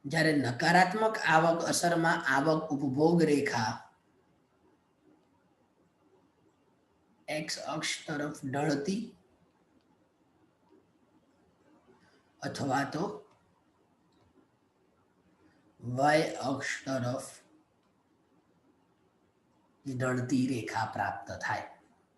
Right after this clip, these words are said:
મોટા ભાગે આ પ્રકારના પ્રશ્નો, અ, ખાસ કરીને નેટમાં કે જીસ્લેટમાં કે પછી, અ, અન્ય સ્પર્ધાત્મક પરીક્ષાઓમાં પૂછાતા હોય છે.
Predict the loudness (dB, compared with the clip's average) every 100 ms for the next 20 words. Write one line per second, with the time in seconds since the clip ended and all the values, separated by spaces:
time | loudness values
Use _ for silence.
0 | _ _ _ _ _ 0 6 8 8 8
1 | 8 8 6 4 4 4 2 0 0 4
2 | 4 4 0 -10 _ _ _ _ _ -6
3 | 0 0 2 2 4 2 4 4 4 2
4 | 2 2 2 0 0 2 2 4 2 2
5 | 2 2 -2 -8 _ _ _ _ -4 -2
6 | 2 2 4 2 0 -2 -4 0 0 2
7 | 0 -2 -8 -12 -8 -4 2 2 2 0
8 | -2 -2 -2 0 2 0 -2 -4 -6 -4
9 | -4 -4 -8 -10 -8 -4 -2 -2 -8 -14